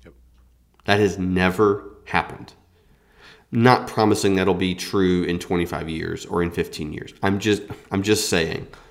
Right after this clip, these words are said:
Speaker 2: the long-term mindset is the mindset to play with. You're literally talking about your, <laughs> your odds of improving, your odds of winning go up a multiple of ten if you simply buy the right assets,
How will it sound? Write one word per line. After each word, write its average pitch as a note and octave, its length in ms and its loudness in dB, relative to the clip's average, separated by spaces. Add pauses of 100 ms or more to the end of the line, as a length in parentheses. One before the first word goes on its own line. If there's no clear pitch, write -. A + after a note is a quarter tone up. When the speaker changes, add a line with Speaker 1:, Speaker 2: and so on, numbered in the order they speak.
(120)
Speaker 2:
the G#2 100 2
long-term G2 680 2
mindset F2+ 680 0 (180)
is F2+ 180 -4
the F#2+ 100 -2
mindset F2 480 -2
to F2 100 -10
play - 260 -2
with. - 420 -8 (920)
You're G#2 220 4
literally A2+ 400 6
talking F#2+ 480 -2
about D#2+ 460 -2
your, F#2 360 -4 (220)
<laughs> - 280 -14
your G#2+ 220 2
odds G#2 320 4
of G2 80 0
improving, F2 640 2
your E2+ 180 -2
odds F#2+ 280 4
of G2+ 120 0
winning F#2+ 540 0
go G2 180 6
up - 300 -2
a F#2 80 2
multiple F#2+ 520 0
of - 200 -8
ten - 460 -8 (1300)
if G2+ 160 0
you F#2+ 120 0
simply F#2+ 480 0
buy E2 380 -2
the A2+ 100 -2
right A2 220 2
assets, - 680 -4